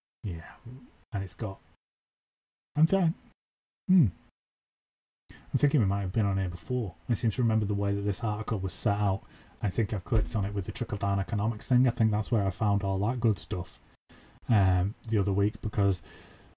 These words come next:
it's set out really, really well. So it's got a title of who actually wrote the article, the date the article that was written, and they're all hover over links, so it gives, like, all the credentials of whoever's written it.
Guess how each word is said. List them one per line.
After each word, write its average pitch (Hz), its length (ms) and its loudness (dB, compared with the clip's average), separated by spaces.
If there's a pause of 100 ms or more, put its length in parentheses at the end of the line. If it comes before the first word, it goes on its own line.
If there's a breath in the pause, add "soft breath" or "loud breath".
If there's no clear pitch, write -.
(100)
it's - 320 2 (120)
set - 260 -2
out 104 140 2
really, 98 200 4
really 90 180 2
well. 104 280 2
So - 140 -2
it's 98 120 -4
got 107 160 -2
a - 140 -6
title 107 360 2
of 101 120 0
who 101 240 2
actually 101 280 -2
wrote 101 280 0
the 104 100 2
article, 92 560 -2 (640 loud breath)
the 98 80 -2
date 110 200 6
the 107 120 4
article 98 380 2
that 92 120 0
was 95 140 -2
written, 123 400 6 (440 loud breath)
and 95 340 4
they're 104 180 4
all 101 140 4
hover 104 360 2
over 104 160 2
links, 110 360 2
so 101 180 -2
it 95 100 -4
gives, 98 320 -2
like, 95 220 -2
all 95 100 -2
the 95 80 -2
credentials 101 560 -2
of 98 60 -4
whoever's 95 300 0
written 110 220 2
it. 92 140 0